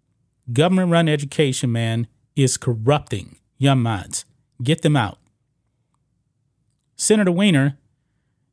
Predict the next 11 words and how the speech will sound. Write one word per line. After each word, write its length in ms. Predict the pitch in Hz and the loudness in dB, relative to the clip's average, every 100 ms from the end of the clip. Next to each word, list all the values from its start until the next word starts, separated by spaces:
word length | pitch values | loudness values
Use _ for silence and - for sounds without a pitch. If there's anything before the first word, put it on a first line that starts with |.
| _ | _
is 240 | 156 143 - | -2 0 0
slipping 600 | - 190 208 202 196 170 | 0 0 0 2 0 2
this 400 | 165 175 - - - | 0 0 -2 -6 -2
in 340 | 170 170 170 | 0 2 0
through 280 | 156 156 151 | 0 0 0
the 100 | 127 | 0
back 220 | 147 127 | -2 0
door 220 | 143 151 | 0 0
by 220 | 135 135 | 2 0
amending 400 | 127 147 156 147 | 2 0 0 0
the, 280 | 131 127 123 | -2 -2 -4